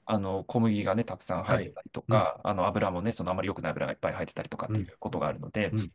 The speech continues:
Speaker 1: まあ、できるだけその、自分、まあ、スパイスもうちに揃ってるんですけど、
Speaker 2: うん。
Speaker 1: まあ、そのスパイス使って、あの、カレー風味の料理を
Speaker 2: <laughs>
Speaker 1: あ、あの、まあ、いろいろ煮込んでね、まあ、実際カレーにしちゃったりもするんですけど、
Speaker 2: うん。うん。
Speaker 1: うん、そういうのはよくやってますね。はい。
Speaker 2: ああ、じゃあもうご自身でカレーをサクッと作っちゃうと。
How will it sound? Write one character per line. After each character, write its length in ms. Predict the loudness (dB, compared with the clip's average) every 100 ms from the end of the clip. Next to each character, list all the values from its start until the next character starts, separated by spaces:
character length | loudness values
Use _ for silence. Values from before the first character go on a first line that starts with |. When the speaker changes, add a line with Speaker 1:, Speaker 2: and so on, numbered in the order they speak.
| -4
Speaker 1:
ま 60 |
あ、 20 |
で 80 | -2
き 40 | 0
る 60 |
だ 40 | 0
け 80 |
そ 80 | 2
の、 40 | 4
自 120 | 4
分、 180 | 2 2
ま 80 | 0
あ、 20 |
ス 80 | 2
パ 80 | 0
イ 40 |
ス 60 | 0
も 100 | -2
う 120 | -2
ち 100 | 0
に 80 | 2
揃 140 | 2
っ 40 | 0
て 80 |
る 60 | -4
ん 20 |
で 60 | -8
す 40 |
け 80 | 2
ど、 60 | 4
Speaker 2:
う 40 |
ん。 40 |
Speaker 1:
ま 60 | 4 0 _
あ、 60 | -2
そ 80 |
の 80 | 0
ス 100 | 0
パ 80 | 0
イ 40 |
ス 80 | 0
使 120 | 0
っ 100 | -2
て、 320 | -2 0 0 2
あ 80 | -2
の、 100 | 0
カ 140 | 2
レ 80 | 2
ー 20 |
風 180 | 2 -2
味 80 | -2
の 240 | -6 -10 -6
料 160 | -4
理 120 | -2 -6
を 120 | -8 -14 _ _
Speaker 2:
<laughs> 760 | -2 6 8 8 8 4 2 4
Speaker 1:
あ、 160 | 4 6
あ 60 |
の、 140 | 6 6
ま 120 | 4
あ、 20 |
い 20 |
ろ 60 | 4
い 20 |
ろ 60 | 4
煮 100 | 4
込 80 | 2
ん 20 |
で 80 | 0
ね、 80 | 0
ま 100 | 0
あ、 20 |
実 80 | 2
際 80 | 2
カ 100 | 2
レ 60 |
ー 20 | 0
に 60 |
し 60 | 2
ち 40 |
ゃ 40 | 0
っ 20 |
た 80 | 0
り 60 |
も 60 | -4
す 80 | -8
る 60 |
ん 40 | -8
で 60 |
す 80 | -4
け 80 | 4
ど、 60 |
Speaker 2:
う 20 | 4
ん。 40 |
う 40 |
ん。 460 | 4 -2 _ _ -2
Speaker 1:
う 20 |
ん、 60 | 0
そ 80 | 0
う 20 |
い 20 |
う 20 |
の 20 |
は 40 | 0
よ 100 | 0
く 80 | -2
や 80 |
っ 40 | -4
て 100 | -6
ま 100 | -8
す 100 | -8
ね。 160 | -10 -12 _ 0
は 100 | 2
い。 20 |
Speaker 2:
あ 80 | 2
あ、 100 | -2 _
じ 80 | 0
ゃ 20 |
あ 20 |
も 60 | 6
う 20 |
ご 80 | 6
自 280 | 6 6 6
身 80 |
で 100 | 6
カ 140 | 4 6
レ 140 | 8
ー 20 |
を 60 | 8
サ 140 | 6
ク 120 | 2 2
ッ 60 |
と 120 | 2
作 180 | 2 2
っ 20 |
ち 100 | 2
ゃ 60 | 0
う 40 |
と。 100 | -2